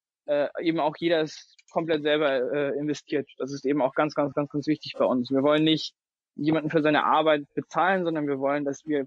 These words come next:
gemeinsam hier Werte schaffen und, ähm, die sowohl mit allen, die daran im Unternehmen beteiligt sind, teilen, als auch mit den Menschen da draußen, die eben überhaupt den Erfolg des Unternehmens ermöglichen.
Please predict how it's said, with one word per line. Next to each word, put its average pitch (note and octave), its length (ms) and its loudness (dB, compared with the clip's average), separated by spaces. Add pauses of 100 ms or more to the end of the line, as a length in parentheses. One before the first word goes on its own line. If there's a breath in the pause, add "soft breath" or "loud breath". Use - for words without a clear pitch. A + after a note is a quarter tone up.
(100)
gemeinsam D#3 420 0
hier D3 160 -2
Werte C#3 240 2
schaffen D3+ 400 -2 (440)
und, C#3+ 360 0
ähm, C3+ 460 4
die C#3+ 440 4 (240)
sowohl D#3 340 2
mit D#3+ 260 2 (120)
allen, F#3+ 420 2
die D#3+ 100 0
daran D#3+ 400 0 (260)
im G#3 180 0
Unternehmen F#3 500 -2
beteiligt E3+ 360 0
sind, D#3+ 200 -2
teilen, D3 300 0
als D3 260 0
auch C#3 160 0
mit D3 120 -4
den D3 100 0
Menschen C#3 360 -2
da C3+ 80 2
draußen, C#3+ 440 0 (520)
die C#3+ 300 2
eben D3 560 4
überhaupt D3 500 0
den D3 220 2
Erfolg D3 340 0
des - 500 -4
Unternehmens C3+ 360 0
ermöglichen. A#2+ 440 -2